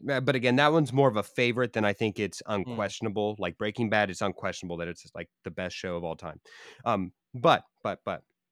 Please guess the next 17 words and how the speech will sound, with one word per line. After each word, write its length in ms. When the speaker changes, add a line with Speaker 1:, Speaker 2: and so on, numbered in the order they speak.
Speaker 1:
what 160
made 240
that 180
show 220
so 400
good 420
is 180
that 300
the 140
main 240
characters, 800
uh, 200
Niles 400
and 120
Frasier, 380
were 120
bougie, 600